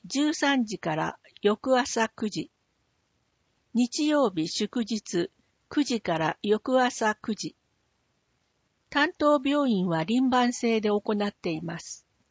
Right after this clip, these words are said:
当日の担当病院を休日、夜間応急診療案内で確認してから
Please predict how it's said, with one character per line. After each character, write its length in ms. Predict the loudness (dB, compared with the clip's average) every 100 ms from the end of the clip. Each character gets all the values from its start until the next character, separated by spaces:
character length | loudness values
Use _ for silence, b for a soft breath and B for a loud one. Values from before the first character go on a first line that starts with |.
| _ _ _ _ _
当 180 | 0 0
日 320 | 0 -4 0
の 180 | 0 0
担 300 | 0 0 0
当 240 | 2 2 2
病 260 | 2 4
院 220 | 2 0 -4
を 200 | -6 -8 _ _ -2
休 160 | 0
日、 520 | 0 -2 -4 -4 -4 -4 0
夜 180 | 0
間 340 | 2 0 0 0
応 240 | 2 2 2
急 260 | -2 -2
診 320 | -2 0 2 4
療 320 | 4 2 2
案 200 | 2 2
内 240 | 0 -2
で 180 | -4 -8 -4
確 300 | -6 -2 0
認 260 | 2 2
し 80 | 0
て 140 | -2 -2
か 160 | 0
ら 180 | 0 -2